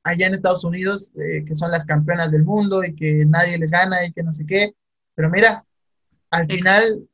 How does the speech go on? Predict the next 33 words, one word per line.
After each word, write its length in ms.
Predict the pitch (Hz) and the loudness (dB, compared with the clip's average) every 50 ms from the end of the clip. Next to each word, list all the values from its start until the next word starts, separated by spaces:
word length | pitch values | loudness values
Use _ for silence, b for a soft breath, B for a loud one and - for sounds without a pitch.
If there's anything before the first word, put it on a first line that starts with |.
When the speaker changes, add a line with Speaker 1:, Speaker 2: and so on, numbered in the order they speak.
| _ | _
Speaker 1:
la 160 | - - 165 165 | -6 -4 -2 0
unión 320 | 170 170 180 185 208 226 | 0 0 0 0 0 0
y, 140 | 233 214 202 | -2 -4 -4
y 80 | 185 170 | -2 0
el 100 | 160 160 | 0 0
esfuerzo 360 | 156 156 165 175 - - 214 | 0 -2 -2 -2 0 0 0
de, 200 | 202 190 180 170 | 0 0 -2 -2
de, 200 | 165 165 160 156 | -2 -2 -4 -2
del 180 | 160 160 156 156 | -2 -2 -2 -2
equipo 440 | 156 151 190 190 - 226 226 226 | -2 -4 -6 -2 2 2 2 2
fue 100 | 226 190 | 0 -6
lo 100 | 180 180 | -8 -8
que, 320 | - - 160 156 156 151 151 156 | -8 -8 -6 -6 -6 -8 -8 -10
lo 120 | 160 156 | -12 -8
que 100 | 151 160 | -4 -2
las 160 | 151 151 151 - | 0 0 0 0
hizo 140 | - - 185 | -2 -2 -2
salir 180 | 175 165 165 165 165 | -2 -2 -2 -2 -2
adelante. 420 | 160 156 151 151 151 151 151 147 151 - - - _ _ _ _ _ _ _ _ _ _ - | 0 2 4 4 4 4 2 0 -4 -8 -12 -16 _ _ _ _ _ _ _ _ _ _ -8
Speaker 2:
Así 520 | 202 196 190 - - 202 196 190 190 190 190 | -6 -6 -4 -4 -4 -4 -4 -4 -4 -8 -8
es, 380 | 185 190 190 - - - _ _ _ _ _ _ _ - | -8 -8 -8 -10 -12 -14 _ _ _ _ _ _ _ -20
así 220 | 202 - - 180 | -18 -14 -12 -10
es, 140 | 170 165 - | -10 -10 -12
así 180 | 170 165 - 165 | -14 -14 -16 -16
es. 300 | 160 - - - _ _ _ _ _ _ _ _ _ | -16 -18 -18 -20 _ _ _ _ _ _ _ _ _
Speaker 1:
Ya 260 | - 175 202 208 208 208 | -2 2 2 4 4 6
para, 420 | 269 262 262 262 247 233 202 - | 6 6 8 8 6 6 4 2
para 240 | - 196 190 190 185 | 2 2 2 2 0
finalizar 520 | - 190 185 185 185 175 160 151 202 214 | -2 -2 0 0 0 0 2 4 4 4
un 120 | 226 220 214 | 4 2 0
poco 300 | 214 208 208 220 208 208 | -2 0 0 0 0 0
con 160 | 180 165 165 | -2 -2 0
esto, 420 | 165 170 160 - - 175 180 - | 0 -2 0 0 0 -2 -2 -4